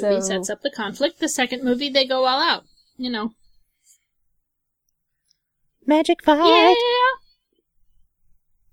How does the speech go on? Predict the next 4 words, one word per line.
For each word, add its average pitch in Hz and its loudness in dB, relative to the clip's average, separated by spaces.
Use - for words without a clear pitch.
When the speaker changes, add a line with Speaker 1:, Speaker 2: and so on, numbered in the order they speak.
Speaker 2:
So 311 2
he, 285 -4
uh, 262 -2
takes - -10